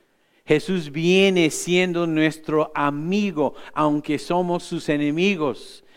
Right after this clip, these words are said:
Y Él cuando muere establece una relación de paz. Somos reconciliados con nuestro Padre Celestial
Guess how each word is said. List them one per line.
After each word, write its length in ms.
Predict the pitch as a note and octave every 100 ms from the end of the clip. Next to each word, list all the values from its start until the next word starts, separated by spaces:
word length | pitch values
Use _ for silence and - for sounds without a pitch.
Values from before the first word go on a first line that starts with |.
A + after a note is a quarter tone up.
| - -
Y 200 | D3+ E3
Él 240 | F3+ G3 G3
cuando 360 | E3+ E3 D#3
muere 600 | D#3 D#3 F#3 G3 E3+ D#3
establece 840 | D3+ - D3+ C#3+ D#3 F#3 F#3+ F#3+ E3
una 200 | F3+ F3
relación 760 | E3 D3+ D3 E3 F3 F3 F3 - _ _ _
de 240 | A#2 D3+ D#3
paz. 800 | - A3 G3+ G#3+ D#3+ - - - -
Somos 380 | - F3+ F3+ D#3
reconciliados 1200 | D#3 D#3 D3 C#3 D3 C#3 D3 F3+ B3 D4 A3+ D#3
con 240 | - C#3+
nuestro 280 | C3 - A#2+
Padre 320 | G2 A#2 A2
Celestial 720 | A2+ A#2+ A#2 A2 - F#3+ A#3